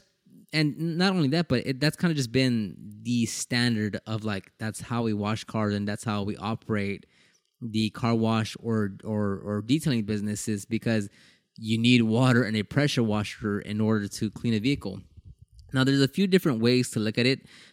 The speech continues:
but just, just to start off with a question, can you start your detailing business without a pressure washer and a water tank? And we'll even throw a generator in there. And of course, absolutely no doubt about it, you can. You don't need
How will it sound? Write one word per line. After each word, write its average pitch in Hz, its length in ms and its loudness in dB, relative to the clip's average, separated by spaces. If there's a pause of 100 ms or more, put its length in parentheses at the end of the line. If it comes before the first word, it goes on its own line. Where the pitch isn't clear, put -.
(120)
but 131 320 4
just, 156 300 0
just 160 140 -2
to 160 80 -4
start 135 200 -6
off 131 140 -4
with 120 140 -10
a 113 40 -4
question, 110 560 -2
can 151 480 0
you 123 200 6
start 117 480 0
your 107 100 -2
detailing 107 400 0
business 104 420 -2
without 107 460 -4
a 98 100 -8
pressure 110 400 -6
washer 107 380 -4
and 101 160 -8
a 98 60 -4
water 131 280 0
tank? 160 380 -4 (320)
And 120 160 -2
we'll 135 100 2
even 127 200 2
throw 123 180 2
a 107 120 -2
generator 127 440 2
in 135 160 0
there. 139 160 2
And 113 280 -4
of 120 220 -6
course, 147 520 2 (100)
absolutely 120 760 2
no 110 260 2
doubt 110 180 0
about 110 280 2
it, - 80 -4
you 107 240 0
can. 98 460 -6
You 104 180 -2
don't 123 280 2
need 117 380 4